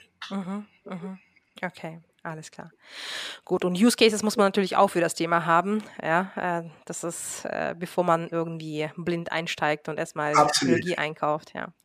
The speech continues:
Speaker 1: Rainer, mega spannendes Gespräch. Ich glaub, wir müssen jetzt langsam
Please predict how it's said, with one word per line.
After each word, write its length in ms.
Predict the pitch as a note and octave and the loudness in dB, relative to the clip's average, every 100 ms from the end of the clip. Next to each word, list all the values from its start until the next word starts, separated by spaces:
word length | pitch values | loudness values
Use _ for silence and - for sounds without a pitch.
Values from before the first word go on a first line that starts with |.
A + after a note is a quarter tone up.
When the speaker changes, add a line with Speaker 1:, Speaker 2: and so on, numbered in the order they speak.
| _ - | _ 2
Speaker 1:
Rainer, 380 | G#3+ A3+ E3 - - | 6 6 4 2 -4
mega 220 | G3+ A#3+ C4 | 4 6 6
spannendes 360 | C4 B3+ A#3+ | 6 6 4
Gespräch. 580 | - - - A3+ D4 - - - | 2 0 4 6 4 0 -6 -16
Ich 100 | - | -2
glaub, 240 | G#3 A3 A#3 | 6 6 6
wir 80 | |
müssen 200 | A#3 B3 | 4 6
jetzt 200 | B3 A3+ | 6 6
langsam 520 | A#3 A3 A3+ A3 A3 | 4 4 6 6 6